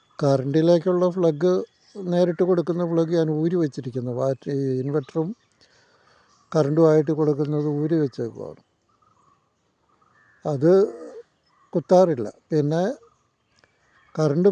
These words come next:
പോവുകയാണെന്ന് ബാറ്ററി തീർന്നു പോകുക എന്നുള്ള ബീപ്പ് ശബ്ദം കേൾക്കുമ്പോൾ ഞാൻ എണീറ്റ് ഊരും. ആ മറ്റേ ഇൻവെർട്ടറിൽ നിന്നുള്ള ആ പ്ലഗ് കണക്ഷൻ അങ്ങ് ഊരി എടുത്തിട്ട് നമ്മൾ ഇൻവെർട്ടറിലേക്ക് ഔട്ട്പുട്ട് കൊടുക്കുന്ന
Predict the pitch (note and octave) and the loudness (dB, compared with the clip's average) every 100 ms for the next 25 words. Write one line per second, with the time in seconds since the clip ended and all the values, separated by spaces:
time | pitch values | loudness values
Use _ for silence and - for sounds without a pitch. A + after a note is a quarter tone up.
0 | E3+ F3+ G3 G#3+ G3 F#3 F#3+ G3+ F#3+ E3+ | 4 4 6 6 6 4 2 0 0 0
1 | C#3+ C#3+ D#3 D#3 G#3+ G3+ G3 G3+ A3 G#3 | -2 0 2 2 0 2 2 2 0 0
2 | G3 G3 F#3+ F#3+ G3 F#3+ F3+ F3+ - G#3 | 2 2 2 0 0 0 0 -4 -2 -2
3 | F#3 G#3 G3+ G3 F3 F#3 G3 F#3+ F#3+ F#3 | 0 2 2 2 2 -2 -2 -2 -2 -2
4 | F#3 F#3 G3+ F#3+ F3+ F3+ G#3+ - A3 F3+ | -2 -2 0 0 2 -2 -6 -16 -8 -4
5 | E3+ D#3 F3 E3 F3 F#3 F3+ - _ _ | -2 -2 0 0 -2 -8 -14 -16 _ _
6 | _ F3+ E3+ F3+ E3 F#3 F#3 F3+ F3 G3 | _ -2 2 2 2 0 2 2 2 0
7 | A#3+ - G3+ E3+ F3 F#3+ G3 F3+ E3 D3+ | -2 -10 -4 -2 0 -2 -2 -2 -2 -2
8 | D#3+ E3+ D#3 - E3+ D#3 C#3 F3 E3+ E3 | -6 -4 -4 -2 0 0 -2 -2 -2 -2
9 | D#3 E3+ E3+ D3+ D#3 D3 G3 G4+ _ _ | 0 2 0 0 -6 -6 -6 -6 _ _
10 | _ _ _ _ _ _ _ C#3 C#3+ D3+ | _ _ _ _ _ _ _ -6 -2 0
11 | D3 E3 E3+ D#3 F3+ F#3 G3 F3+ G3+ G3+ | -2 -2 -2 -2 2 4 4 0 -2 -2
12 | F#3 E3+ - G#3 F3 G#3 F#3+ G3 F#3+ | 0 -2 -4 -8 -2 0 2 0 -2